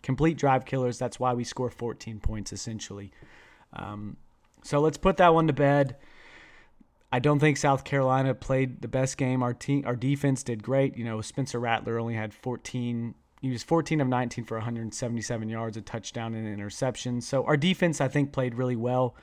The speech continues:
Um, but that offense just was stagnant, couldn't get anything going. And then when you factor in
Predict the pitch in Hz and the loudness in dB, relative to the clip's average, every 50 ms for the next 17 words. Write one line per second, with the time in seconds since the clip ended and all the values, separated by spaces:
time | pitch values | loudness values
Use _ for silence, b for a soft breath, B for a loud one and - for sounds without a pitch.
0 | B B B B B B B B B B - - 113 113 110 110 107 110 110 - | B B B B B B B B B B -14 -12 -10 -10 -10 -10 -10 -10 -12 -14
1 | 139 127 _ _ _ _ _ _ _ _ _ _ _ _ _ _ - _ _ - | -16 -20 _ _ _ _ _ _ _ _ _ _ _ _ _ _ -20 _ _ -6
2 | - 120 117 - - 113 107 - - 110 104 101 - - 107 95 95 - - - | -4 -4 -4 -4 -4 -4 -4 -4 -4 -4 -4 -4 -6 -10 -10 -10 -10 -12 -12 -12
3 | - 101 - - - 110 - - - - 110 107 107 104 110 113 - - - - | -12 -12 -12 -10 -10 -10 -8 -8 -6 -4 -4 -4 -4 -4 -6 -8 -10 -8 -8 -6
4 | 110 110 110 - 107 - 117 113 113 101 - 113 110 110 107 117 123 123 127 123 | -6 -6 -6 -8 -8 -6 -6 -6 -6 -6 -6 -8 -6 -4 -2 -2 0 0 0 0
5 | 120 117 113 110 113 113 110 110 110 110 107 104 - - 120 113 107 - - 120 | -2 -2 -2 -2 -2 -2 -2 -2 -2 -4 -4 -4 -4 -4 -4 -4 -4 -4 -6 -6
6 | 110 113 113 113 113 110 | -4 -2 -2 -2 -4 -4